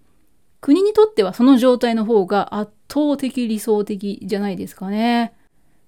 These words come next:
なので、ローマ帝国が一番平和だった時代っていうのを象徴する治世、それこそがこのアントニヌスの治世なんじゃないでしょうか。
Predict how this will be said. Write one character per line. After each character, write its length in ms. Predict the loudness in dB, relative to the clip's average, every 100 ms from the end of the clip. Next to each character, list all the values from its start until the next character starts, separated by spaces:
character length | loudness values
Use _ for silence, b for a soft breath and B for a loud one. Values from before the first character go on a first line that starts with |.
| _ _
な 120 | -2 2
の 140 | 2
で、 340 | 2 0 -4 -6
ロ 220 | -2 0
ー 20 | 0
マ 140 | 0
帝 220 | 2 2
国 200 | 2 -2
が 120 | -4
一 240 | -4 -2 -2
番 240 | 0 -2
平 320 | -2 -2 0
和 140 | 2 2
だ 120 | 2
っ 60 | -2
た 200 | -6 -6
時 160 | -4
代 220 | -2 0
っ 40 | -2
て 180 | -2 0
い 80 |
う 80 | 2
の 320 | 2 2 4
を 100 | 4 0
象 300 | -4 -2 -2
徴 300 | -2 -4 -4
す 120 | -4
る 100 | -6
治 160 | -6 -6
世、 260 | -4 -6 -8
そ 240 | -8 -4
れ 140 | -4
こ 180 | -4 -6
そ 180 | -4 -2
が 240 | 0 0
こ 160 | -2 -8
の 260 | -6 -8 -10
ア 160 | -6 -4
ン 120 | -2
ト 120 | 0
ニ 120 | 0
ヌ 120 | 0
ス 140 | -2 -6
の 220 | -8 -8
治 140 | -14 -14
世 260 | -6 -4
な 160 | -2 -2
ん 100 | -2
じ 60 | -2
ゃ 40 |
な 140 | 0
い 40 | 0
で 80 | -2
し 100 | -6
ょ 60 |
う 40 | -6
か。 320 | -4 -4